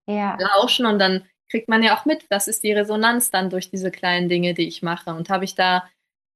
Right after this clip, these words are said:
Speaker 2: Lust auf mehr oder merke ich, ah ja, da ruft mein Körper nach mehr oder irgendwas anderes in mir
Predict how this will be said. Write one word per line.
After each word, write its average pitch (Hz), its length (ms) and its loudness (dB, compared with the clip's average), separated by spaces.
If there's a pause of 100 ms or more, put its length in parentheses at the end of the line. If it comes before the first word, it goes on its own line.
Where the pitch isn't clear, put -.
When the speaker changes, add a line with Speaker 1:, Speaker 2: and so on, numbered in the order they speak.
Speaker 2:
Lust 190 360 0
auf - 180 0
mehr 214 500 4
oder 196 180 4
merke 190 280 2
ich, - 60 -14
ah 190 160 -2
ja, 185 100 -2
da 185 140 0
ruft 214 260 -8
mein 196 160 0
Körper 196 280 -2
nach 190 200 -2
mehr 196 440 2
oder 185 320 0
irgendwas 196 280 -4
anderes 190 360 -4
in 190 180 -2
mir 220 360 2